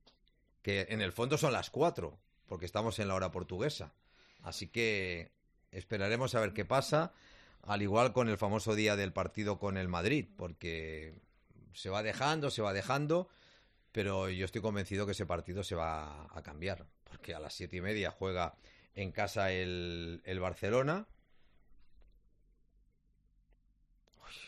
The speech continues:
me acaban de enviar una foto de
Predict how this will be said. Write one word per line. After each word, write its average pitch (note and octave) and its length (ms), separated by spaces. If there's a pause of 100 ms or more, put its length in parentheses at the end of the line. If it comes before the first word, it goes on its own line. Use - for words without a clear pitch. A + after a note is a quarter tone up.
(500)
me F#2+ 80
acaban A#2 240
de A#2+ 60
enviar A#2 180
una G#2+ 160
foto C3 480 (540)
de F2 920